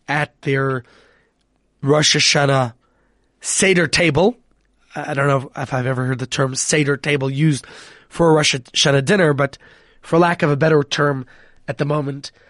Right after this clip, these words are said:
So people have got the apples you dipped in honey. You have the pomegranates, which of course symbolizes all the different seeds inside it, showing how many mitzvahs, good deeds, even the simplest Jew has.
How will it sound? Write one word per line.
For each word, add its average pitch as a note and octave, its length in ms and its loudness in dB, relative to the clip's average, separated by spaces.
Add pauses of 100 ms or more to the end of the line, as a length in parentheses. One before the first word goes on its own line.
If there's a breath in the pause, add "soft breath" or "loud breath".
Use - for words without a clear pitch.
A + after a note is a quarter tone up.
(440 soft breath)
So E3 420 2
people C#3+ 420 -6
have B2 180 -4
got C#3+ 160 -8
the - 140 -8
apples C#3+ 320 -4
you C#3+ 80 -4
dipped B2+ 200 -8
in C3 100 -8
honey. C3+ 380 -2 (460 loud breath)
You E3+ 120 0
have D#3+ 120 2
the D3+ 80 -6
pomegranates, D3+ 840 -2
which - 280 -6 (240 loud breath)
of - 160 -10
course E3 180 2
symbolizes D3+ 800 0 (380 loud breath)
all E3 200 6
the D#3 120 0
different D#3 280 -4
seeds E3 500 0
inside D3+ 460 0
it, D3 180 0 (1160 loud breath)
showing D#3+ 400 2
how D3 140 -2
many D3 160 0
mitzvahs, C#3+ 500 -4
good C#3+ 160 -2
deeds, D3 340 -6
even D#3 460 -2
the D3 80 -4
simplest C#3+ 600 -4
Jew C#3+ 320 0
has. C#3+ 500 -2